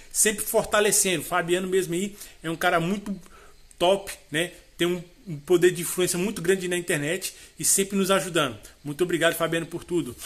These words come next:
Galera, quando a gente se fa-, quando a gente fala em colocar trinca-ferro pra cantar, a grande dificuldade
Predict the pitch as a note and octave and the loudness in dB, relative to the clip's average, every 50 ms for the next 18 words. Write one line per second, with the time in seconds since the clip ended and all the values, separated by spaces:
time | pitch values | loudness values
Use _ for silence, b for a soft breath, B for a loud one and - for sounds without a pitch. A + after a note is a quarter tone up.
0 | B B B B B B B - G#3+ B3 C#4+ D4 A3+ D3+ B2 - - - - - | B B B B B B B 6 8 10 10 10 8 6 2 0 -10 -18 -20 -20
1 | - - - - C#4 D4 C#4+ C4 A3 B3 C#4 C4+ - - - - D4+ D4 - - | -20 -6 2 6 6 8 8 8 8 8 4 4 4 4 6 6 6 4 2 0
2 | - A#3+ A#3 A#3 A#3+ A3 - - F#3+ A#3 A#3 A#3+ - C#4 A#3+ - - A#3+ A#3 A3 | 4 6 6 6 6 4 2 0 2 4 4 4 2 0 0 4 6 6 8 8
3 | F#3 C#3+ A2 - - B B B B - G3 G3 G3 - A#3+ B3+ C4 C4+ C4 C4 | 6 4 0 -2 -12 B B B B -2 -2 -2 2 6 6 8 8 6 4 4
4 | - A3 A#3+ G#3+ G3 - - G3 A3 G#3+ - G3+ D#3+ - F#3 E3+ D#3+ D#3+ - - | 4 6 6 6 4 2 -2 -4 -2 0 0 0 0 2 0 -2 -2 -2 -4 -8
5 | - D3+ C#3 C3 - F#3+ G#3+ F#3+ D3+ - B B B B B B B B B - | -8 -8 -8 -2 4 6 6 6 4 2 B B B B B B B B B -2
6 | - F3 F3+ F3 D#3 F#3 B3+ C#4+ B3+ A#3 G#3+ A3+ A#3+ - - - - E3 D3 E3+ | 2 4 4 4 6 6 6 6 6 4 0 -4 -4 -4 -6 -8 -8 -4 2 4
7 | F3+ G#3 G#3+ - - - | 6 6 6 4 2 -4